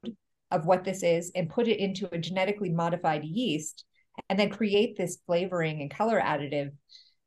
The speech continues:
in large quantities. So then we can make as many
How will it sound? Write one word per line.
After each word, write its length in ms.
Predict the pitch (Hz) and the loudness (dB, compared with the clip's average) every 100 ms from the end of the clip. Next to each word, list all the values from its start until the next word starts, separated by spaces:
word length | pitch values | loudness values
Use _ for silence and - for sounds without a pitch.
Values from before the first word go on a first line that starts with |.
| _ - | _ 2
in 380 | 170 160 156 - | 4 4 -2 0
large 320 | 165 151 - | 0 0 -2
quantities. 560 | 165 151 139 - - | -4 -4 -6 -8 -6
So 360 | - 147 139 147 | -2 0 0 0
then 300 | 160 156 143 | 2 2 0
we 120 | 147 | -6
can 140 | 156 156 | -6 -4
make 200 | 143 147 | -4 -4
as 120 | 147 | -6
many 360 | 147 123 156 | -6 -6 -8